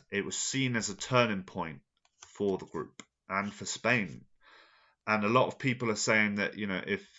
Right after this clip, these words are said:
if the legacy of Miguel Ángel Blanco was taught properly, that maybe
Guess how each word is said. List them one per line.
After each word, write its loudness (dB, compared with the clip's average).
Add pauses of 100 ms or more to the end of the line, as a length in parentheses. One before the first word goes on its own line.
(120)
if -8 (120)
the -6
legacy 2
of 2
Miguel 2
Ángel 0
Blanco -2
was -4
taught 2
properly, -4 (340)
that 2
maybe 2